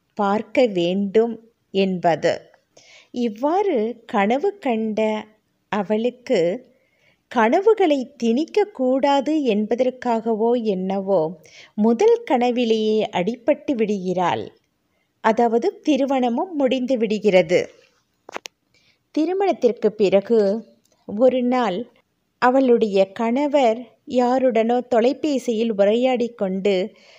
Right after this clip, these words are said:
சிரித்தபடியே இருக்கின்றார். "இப்ப நான் என் ஃப்ரெண்டுக்கிட்ட பேசிட்டு இருந்தேன், என்ன பேசிட்டு இருந்தேன் தெரியுமா?"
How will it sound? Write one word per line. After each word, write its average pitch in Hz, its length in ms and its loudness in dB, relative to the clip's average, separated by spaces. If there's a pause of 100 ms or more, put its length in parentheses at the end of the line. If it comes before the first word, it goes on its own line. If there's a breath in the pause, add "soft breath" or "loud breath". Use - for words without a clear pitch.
(140 soft breath)
சிரித்தபடியே 247 1120 0
இருக்கின்றார். 185 760 -2 (640 soft breath)
"இப்ப 254 260 -2
நான் 247 180 2
என் 202 280 0
ஃப்ரெண்டுக்கிட்ட 294 640 0
பேசிட்டு 233 400 2
இருந்தேன், 208 300 -2
என்ன 240 280 0 (100)
பேசிட்டு 285 460 -4
இருந்தேன் 214 400 -2
தெரியுமா?" 208 920 -2